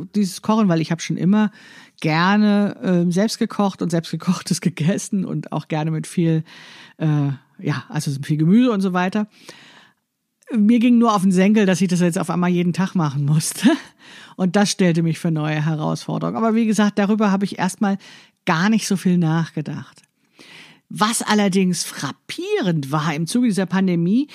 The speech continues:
war ja das Nicht-Vorhandensein von Masken und die gleichzeitige Ansage, dass Masken uns vor dem Virus schützen können.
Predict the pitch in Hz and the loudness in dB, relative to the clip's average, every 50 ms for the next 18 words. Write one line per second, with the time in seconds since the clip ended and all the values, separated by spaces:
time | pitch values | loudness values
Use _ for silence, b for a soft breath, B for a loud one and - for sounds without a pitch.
0 | B B B B B 165 165 208 240 254 240 208 196 160 - - 196 208 254 349 | B B B B B -2 0 2 2 2 2 2 0 -2 -2 -2 -2 0 0 -2
1 | 349 - - - - - 202 190 185 185 220 277 277 - 254 214 185 196 196 208 | -4 -8 -12 -12 -6 -4 -2 0 0 0 0 -2 0 0 0 0 2 0 0 0
2 | 208 190 - 180 170 165 165 175 220 - - - - 302 269 226 202 196 170 - | -2 -2 -2 0 0 2 2 0 0 -2 -4 -6 -6 -4 -2 0 -2 -2 0 0
3 | 190 190 226 214 - - 202 190 180 160 - - - 139 143 156 170 175 165 196 | 0 0 0 0 0 -2 0 0 0 -2 -4 -4 -4 -2 0 0 2 2 2 2
4 | 196 202 214 214 226 247 262 B B B B B - - 214 - - - - 151 | 2 2 2 2 0 0 -2 B B B B B -4 -4 -4 -4 -4 -4 -2 -2
5 | 147 147 156 151 - - - _ - 208 214 226 240 240 b b b b b b | 0 0 -2 -2 -4 -10 -10 _ -4 -4 -2 -2 -2 -4 b b b b b b
6 | b b - 190 190 202 214 226 226 - - - - 185 185 185 180 185 180 175 | b b -2 0 2 2 2 0 -2 -4 -8 -6 -2 0 0 0 0 0 -2 -2
7 | 170 165 156 147 151 156 165 175 175 - - - 190 - - - - - - - | -2 -2 0 0 0 0 -2 -2 -4 -6 -6 -8 -8 -10 -10 -10 -10 -10 -8 -8
8 | - - - - 160 | -10 -10 -10 -12 -14